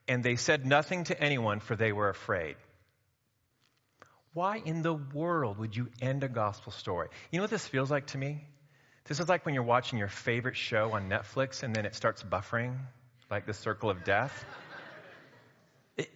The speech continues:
and it's meant to feel that way. "And they ran and they were afraid."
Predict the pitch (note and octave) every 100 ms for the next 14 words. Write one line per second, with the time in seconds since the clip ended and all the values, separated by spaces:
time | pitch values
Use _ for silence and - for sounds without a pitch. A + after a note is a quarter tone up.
0 | - A2 - F3 F#3+ - F3 G#3+ - F3+
1 | F#3+ G#3 E3+ G#2+ F#2+ D#2+ - - - _
2 | _ _ _ _ _ _ _ _ _ _
3 | _ _ _ - D#3 D#3 D3+ C#3+ C#3 G3+
4 | G#3+ G#3+ F3 E3+ D#3 D#3+ C#3 C3 C3 -
5 | - A#2 E2+ C2+ E2